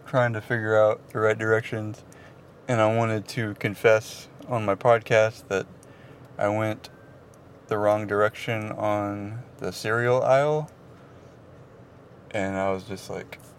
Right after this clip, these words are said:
"I don't care, crazy." And I, I was getting really, like, "Should I, like, beat myself up about this?" And right when I thought that, one of the people that worked at Walmart walked past me going the wrong direction, so I was like,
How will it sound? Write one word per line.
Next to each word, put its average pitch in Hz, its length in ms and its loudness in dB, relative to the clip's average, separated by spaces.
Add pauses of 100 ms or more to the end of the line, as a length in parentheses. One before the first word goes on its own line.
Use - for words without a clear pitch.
"I 98 60 -6
don't 95 120 -8
care, 120 600 0 (720)
crazy." 113 560 -6 (1400)
And 98 120 -2
I, 92 140 0 (1000)
I 131 80 8
was 113 180 4
getting 135 300 4
really, 120 260 4
like, 95 360 4 (360)
"Should - 220 0
I, 170 160 6
like, 139 200 2
beat 135 140 0
myself 127 400 0
up 131 340 -4
about 127 280 4
this?" 127 340 -2 (320)
And 110 100 0
right 123 140 10
when 123 140 4
I 107 60 6
thought 113 260 6
that, 110 260 4 (140)
one 113 160 0
of 110 100 0
the 101 80 -2
people 107 380 -2
that 98 120 2
worked 98 300 -2
at - 240 -2
Walmart 98 560 0 (160)
walked 98 340 4
past 92 300 0
me 95 140 -6
going 95 240 -2
the 92 80 -2
wrong 95 180 0
direction, 95 640 -6
so 95 180 -2
I 95 40 -2
was 92 140 -10
like, 92 220 -12